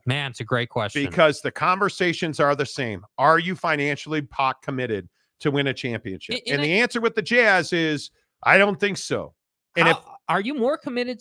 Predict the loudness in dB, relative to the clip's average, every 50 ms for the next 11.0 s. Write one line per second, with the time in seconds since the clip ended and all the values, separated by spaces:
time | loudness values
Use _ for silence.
0 | -8 -6 -4 -4 -4 -6 -6 -4 -2 -2 -2 -2 -4 -4 -6 -6 -6 -8 -12 -14
1 | -16 -16 -16 -16 -16 -10 -6 -4 -2 0 0 -2 -4 -6 _ -8 -6 -6 -4 -4
2 | -6 -8 -10 -12 _ _ _ _ _ -6 -4 -4 -4 -6 -6 -6 -6 -6 -6 -6
3 | -4 -6 -6 -6 -6 -6 -4 -4 -6 -6 -10 -8 -6 -6 -6 -4 -6 -6 -6 -6
4 | -8 -8 -8 -6 -6 -8 -8 -8 -8 -6 -6 -4 -4 -4 -4 -6 -6 -6 -6 -4
5 | -4 -4 -2 -2 -4 -4 -4 -2 -2 -2 -2 -2 -2 -4 -4 -4 -4 -6 -8 -8
6 | -6 -4 -2 -2 -2 -4 -4 -8 _ _ _ _ _ _ -2 -2 0 0 -2 -2
7 | -4 -6 -6 -4 -2 0 0 0 0 0 0 -2 -2 -4 -4 -4 -2 -2 -2 -2
8 | -4 -2 -4 -4 -4 -4 -4 0 2 2 2 2 0 -2 -2 -2 -2 -2 -4 -6
9 | -10 -12 -12 -14 -16 -20 _ _ _ _ _ _ _ _ _ _ _ _ _ _
10 | _ _ -4 -4 -2 -2 -4 -6 -8 -8 -12 -14 -10 -6 -6 -6 -6 -6 -12